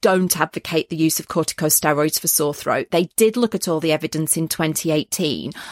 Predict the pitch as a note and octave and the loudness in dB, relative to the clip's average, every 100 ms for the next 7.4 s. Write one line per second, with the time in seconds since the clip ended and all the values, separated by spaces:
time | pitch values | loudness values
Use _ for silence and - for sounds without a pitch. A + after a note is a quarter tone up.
0 | - - F#3 F#3 A3 A#3 G#3+ F#3 F#3 - | -4 2 4 4 4 4 4 2 0 -6
1 | - - F#3 F3 F#3+ A3 - - D#3+ D#3+ | -4 0 0 2 2 2 0 -6 -6 -6
2 | - E3+ - E3 D#3+ - - G3+ F#3+ F3+ | -10 -6 -6 -4 -6 -6 -6 -4 -2 0
3 | F3 F3 - G3 G3 - - F3+ - F3 | 0 -2 0 2 2 -2 -2 0 -2 2
4 | - - F3 E3 D#3+ - - - E3+ - | 0 2 -2 -2 -4 -6 -8 -6 -8 -6
5 | - G3+ D#3+ D#3 - D#3+ D#3 D#3+ - - | -2 2 2 2 2 2 2 2 0 2
6 | F3+ - D#3 D#3+ D#3 D#3+ - F3 E3 D3+ | 0 0 -6 -4 -4 -6 -4 0 0 -2
7 | C3 B2 - | -4 -6 -8